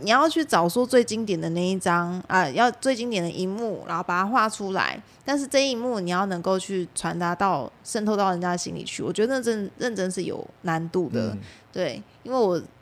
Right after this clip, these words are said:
Speaker 2: 那是神作吧？
Speaker 1: 我，<laughs> 对，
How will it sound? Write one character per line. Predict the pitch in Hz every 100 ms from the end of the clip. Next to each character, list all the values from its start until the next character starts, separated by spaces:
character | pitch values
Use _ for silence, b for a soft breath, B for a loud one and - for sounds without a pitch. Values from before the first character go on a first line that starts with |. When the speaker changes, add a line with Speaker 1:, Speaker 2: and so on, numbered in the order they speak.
| _ _ -
Speaker 2:
那 | 139 185
是 |
神 | 180 110 123
作 | - 123 123
吧？ | 107 - 147 -
Speaker 1:
我， | 170
<laughs> | -
对， | 330 330 226 - 349 202 202 220 233